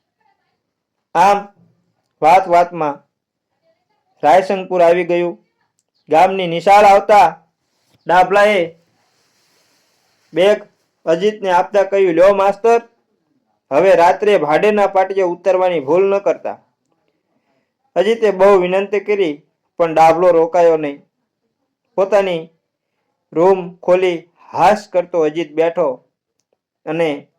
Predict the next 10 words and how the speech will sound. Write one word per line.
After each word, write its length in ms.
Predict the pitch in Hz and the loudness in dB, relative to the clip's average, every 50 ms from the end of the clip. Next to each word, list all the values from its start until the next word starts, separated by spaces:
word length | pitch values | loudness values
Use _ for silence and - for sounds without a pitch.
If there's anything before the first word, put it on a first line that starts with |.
| _ | _
પલંગમાં 480 | - 151 156 160 170 170 170 160 156 - | -6 -4 -2 -2 -2 -2 -4 -4 -4 -4
પડ્યા 300 | 165 160 160 165 165 151 | -6 -4 -2 0 0 0
ભેગો 420 | 131 127 151 156 160 185 190 185 | -2 -2 -2 -2 0 2 2 0
જ 60 | 185 185 _ _ _ _ _ _ _ _ | 0 -4 _ _ _ _ _ _ _ _
જામી 320 | - 127 139 151 165 160 151 | -6 -6 -4 -4 -6 -6 -4
ગયો, 280 | 156 151 151 147 147 | -2 -2 -2 -2 -4
એટલે 220 | 143 143 143 143 135 | -6 -8 -8 -8 -8
કે 140 | 139 147 | -6 -6
ઊંઘી 320 | 135 131 139 139 135 147 147 | -8 -6 -6 -8 -8 -8 -8
ગયો. 300 | 135 135 123 120 117 | -6 -8 -8 -8 -12